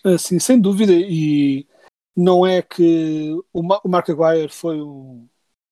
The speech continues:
um bom jogador da N B A e até outros jogadores deste draft, como o Buck Williams e o Tom Chambers, todos jogadores que até tiveram All N B A Teams, ou seja, foi um bom draft de um modo geral, mas aqui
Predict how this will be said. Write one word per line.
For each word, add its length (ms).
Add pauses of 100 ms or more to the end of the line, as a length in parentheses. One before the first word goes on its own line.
(320)
um 140
bom 240
jogador 420
da 100
N 160
B 160
A 340 (440)
e 80
até 180
outros 200
jogadores 260
deste 160
draft, 260
como 220
o 20
Buck 320
Williams 520
e 40
o 40
Tom 240
Chambers, 460
todos 220
jogadores 380
que 180 (960)
até 220
tiveram 420
All 180
N 120
B 140
A 60
Teams, 280
ou 60
seja, 320
foi 180
um 140
bom 180
draft 280
de 60
um 40
modo 140
geral, 380 (520)
mas 160
aqui 340